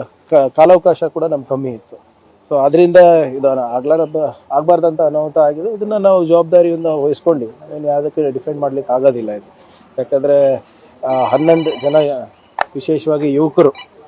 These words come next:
ಇವತ್ತು ಅದರಲ್ಲಿ ಮೃತಪಟ್ಟಿದ್ದಾರೆ, ಬಲಿಯಾಗಿದ್ದಾರೆ. ಏನೇ ಇದ್ರೂ ಕೂಡ ಸ-, ಸರ್ಕಾರ ಆ ಕುಟುಂಬದ ಜೊತೆ ಇದೆ. ಅವರ, ಆ, ಏನು, ಆ, ನಷ್ಟ ಇದೆ, ಅದು ತುಂಬಲಾರ್ದಂಥ ನಷ್ಟ ಇದೆ.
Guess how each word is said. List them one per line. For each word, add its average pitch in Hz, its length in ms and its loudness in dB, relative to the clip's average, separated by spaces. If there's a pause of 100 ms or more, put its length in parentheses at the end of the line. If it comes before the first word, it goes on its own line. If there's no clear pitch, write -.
(400)
ಇವತ್ತು 143 680 0 (160)
ಅದರಲ್ಲಿ 135 520 -4
ಮೃತಪಟ್ಟಿದ್ದಾರೆ, 120 960 -4 (260)
ಬಲಿಯಾಗಿದ್ದಾರೆ. 127 680 -2 (420)
ಏನೇ 202 120 -6
ಇದ್ರೂ 185 180 -4
ಕೂಡ 170 160 0
ಸ-, 151 320 0
ಸರ್ಕಾರ 139 380 2
ಆ 139 380 0
ಕುಟುಂಬದ 151 280 -6
ಜೊತೆ 131 320 -6
ಇದೆ. 131 440 -12 (360)
ಅವರ, 139 340 -2
ಆ, 127 1300 -4 (640)
ಏನು, 151 280 2 (460)
ಆ, 131 60 -6
ನಷ್ಟ 123 280 -6
ಇದೆ, 165 240 4
ಅದು 123 160 -4
ತುಂಬಲಾರ್ದಂಥ 143 580 -6 (540)
ನಷ್ಟ 131 200 -4
ಇದೆ. 117 300 -2